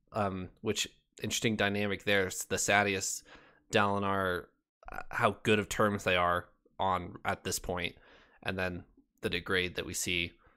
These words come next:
or that we have seen, um, that happens later for them. But, uh, yeah, there's an interesting dynamic for those two. And then,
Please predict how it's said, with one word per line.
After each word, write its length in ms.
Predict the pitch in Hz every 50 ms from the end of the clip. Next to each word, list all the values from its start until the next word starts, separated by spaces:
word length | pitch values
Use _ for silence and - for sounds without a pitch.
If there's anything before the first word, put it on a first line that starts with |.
| _ _ -
or 140 | - 92 87
that 120 | 87 -
we 120 | - 87
have 240 | 87 104 95 90 -
seen, 340 | - - 101 92 90 92 92 - - - - - -
um, 260 | 92 87 87 90 90
that 120 | 90 95
happens 320 | 95 98 90 - 92 - 98
later 240 | 92 92 92 90
for 120 | - - 95
them. 240 | 92 87 87 85 - _ _ _ _ _ _ - - - - - - _ _ _ _ _ _ _ _ _ _ _ _ _ - - - - -
But, 180 | 113 104 98 101
uh, 240 | 95 92 90 85 - - - - - _ _ _ _ - - - - _ -
yeah, 120 | - 101 90
there's 200 | 98 101 - 117
an 60 | 117
interesting 340 | 120 - - - 127 120 107
dynamic 480 | 110 110 107 110 110 110 107 104 - -
for 100 | - 101
those 360 | 101 107 113 117 113 - -
two. 420 | - - 107 95 92 92 98 113 - _ _ _ _ _ _ _ _ _ _ _ _ -
And 240 | - 113 107 101 -
then, 500 | - 101 101 101 98 95 98 98 98